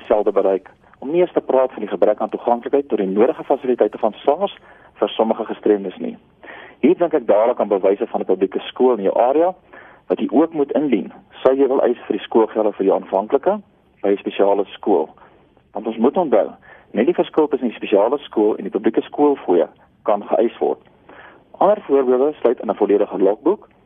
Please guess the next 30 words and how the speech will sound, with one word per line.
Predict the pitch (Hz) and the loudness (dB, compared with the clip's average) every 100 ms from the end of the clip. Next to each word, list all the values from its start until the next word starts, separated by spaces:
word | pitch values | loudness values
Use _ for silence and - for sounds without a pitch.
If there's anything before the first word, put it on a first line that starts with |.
| _ - | _ -4
sou | - | 0
jy | 170 | 2
die | 190 | 0
basis | 110 113 117 131 | 0 0 0 -6
as | 104 | -10
metode | 104 - 117 110 | -8 2 2 2
gebruik | 101 98 107 131 - | 0 0 2 0 -6
om | - | -12
vervoer, | - - - 135 185 208 - _ - | -12 -6 0 2 2 -2 -10 _ -14
na | 95 98 98 143 - - _ | 0 2 2 -2 -6 -18 _
en | - | -14
van | - 156 160 | -2 -2 0
enige | 120 - | -2 -2
dienste | 107 101 110 | -4 -4 -4
verskaffer | 104 - 104 101 - | -4 -2 0 0 0
te | - | 0
eis. | 85 - - _ _ _ - - - _ | 0 -6 -18 _ _ _ -20 -20 -20 _
Ook | 180 180 | -2 0
word | 160 117 | -2 -2
bewyse | 104 104 110 139 | 0 0 0 -2
van | 117 | 0
aankoopprys | - 131 139 - 117 | 0 0 -2 0 -2
van | - 110 | -2 -4
motor | 117 160 82 - _ _ _ _ _ | -2 0 -2 -4 _ _ _ _ _
wat | 98 | -2
jy | 107 | -2
gebruik | 101 107 101 | 0 0 -2
ten | 104 | -2
tye | 107 101 | 0 2
aangevra. | 78 98 92 - 92 - | 0 -2 -6 -4 -2 -2